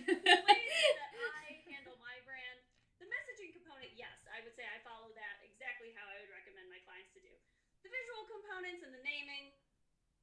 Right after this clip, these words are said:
Speaker 1: maybe don't do what I did. <laughs> 'Cause it's not
Speaker 2: I
Speaker 1: about me, it's about my customers, so.
Speaker 2: It's probably the same in any profession. At least I feel like it when I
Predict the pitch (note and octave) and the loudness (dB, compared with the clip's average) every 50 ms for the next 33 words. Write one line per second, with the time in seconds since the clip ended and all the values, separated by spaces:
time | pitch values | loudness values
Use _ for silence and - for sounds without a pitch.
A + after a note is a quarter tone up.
0 | _ _ _ - B3 G4 G4+ F#4 F#4 E4+ - - - - C#4 A3+ B3+ C4 - G#3+ | _ _ _ -14 -12 -8 -6 -4 -4 -6 -6 -10 -18 -20 -18 -16 -16 -16 -18 -20
1 | - - - - - - - - - _ _ _ - - - - - - - - | -20 -20 -20 -20 -20 -20 -20 -20 -20 _ _ _ -16 -14 -14 -14 -16 -16 -18 -20
2 | - - - _ _ - - - _ - - _ _ - A4+ C#5 C#5 C5+ C5 C5 | -20 -20 -20 _ _ -20 -20 -20 _ -20 -20 _ _ 4 6 6 8 8 6 6
3 | B4+ B4+ B4 A#4+ - - D4+ D4+ D4 - - - - - - - B3+ B3+ B3+ A#3+ | 4 2 0 0 4 6 6 6 4 2 -4 -12 -20 -20 -20 -18 -16 -14 -14 -12
4 | A#3+ A#3 A#3 A#3 A3 - - F#3+ F#3 - - - _ - - - - _ _ - | -12 -14 -14 -16 -20 -20 -20 -20 -20 -20 -20 -20 _ -20 -20 -20 -20 _ _ -20
5 | - _ _ _ _ - - D#4+ - - - - F#4 F4+ F4 C#4 C#4 C#4 C4 B3 | -20 _ _ _ _ 0 2 2 2 2 6 8 8 8 8 6 2 0 0 0
6 | C4 C4 - A#3+ A3 G#3+ G#3+ G#3+ G3 F#3 F#3 G3 G3+ G3 - G#3 G3+ - F#3+ F#3 | 0 0 2 2 0 0 0 -2 -6 -6 -8 -10 -12 -12 -14 -14 -10 -8 -8 -8
7 | F#3+ - - G#3 F#3 F#3+ G3 G3+ G#3 B3 B3+ B3+ - - F#3+ A3 A#3 B3+ B3+ - | -8 -8 -12 -14 -10 -8 -8 -6 -4 -2 -2 -2 0 4 8 10 10 10 8 8
8 | C4 B3 A#3+ A#3 A3+ A3+ A3+ - A#3 A3 G#3+ G#3+ G#3 A3 A3 G#3 G3+ G3+ G#3 G#3 | 8 8 8 8 8 4 4 4 6 6 6 4 2 0 0 0 0 0 0 2
9 | G3+ G3+ G#3+ | 0 -2 -4